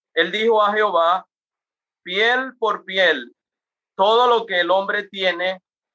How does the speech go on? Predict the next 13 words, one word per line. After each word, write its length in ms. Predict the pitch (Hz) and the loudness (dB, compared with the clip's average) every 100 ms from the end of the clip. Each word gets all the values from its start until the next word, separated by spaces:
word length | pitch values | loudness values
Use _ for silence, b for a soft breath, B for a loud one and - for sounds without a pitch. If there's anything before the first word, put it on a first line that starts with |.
| _ _ _ _ _ - | _ _ _ _ _ -2
dará 460 | 160 180 214 214 208 | 2 4 2 0 -2
por 180 | 180 | -4
su 220 | 175 160 156 | -4 -10 -6
vida". 400 | 175 156 107 - _ _ _ _ _ _ _ _ _ _ _ _ _ _ _ _ _ _ _ _ _ _ _ | -2 0 -2 -4 _ _ _ _ _ _ _ _ _ _ _ _ _ _ _ _ _ _ _ _ _ _ _
Yo 760 | 156 185 214 226 202 143 - _ _ _ _ - | 0 2 4 4 4 0 -2 _ _ _ _ -6
pienso 260 | 185 202 | -4 -2
en 60 | 226 | 0
este 240 | 220 220 | 0 0
versículo 760 | 208 180 170 214 208 180 170 175 | 0 -2 -2 -8 -8 -4 -2 -2
como 600 | 165 165 160 156 139 - _ _ _ _ _ _ _ _ _ _ - | -2 0 2 4 0 -4 _ _ _ _ _ _ _ _ _ _ 0
algo 340 | 165 196 220 | 2 2 0
que 480 | 214 202 180 160 - _ _ _ _ _ _ _ _ _ _ _ | 0 2 2 0 -4 _ _ _ _ _ _ _ _ _ _ _
demuestra 840 | 175 180 196 220 226 233 226 240 | -4 0 0 0 0 2 2 0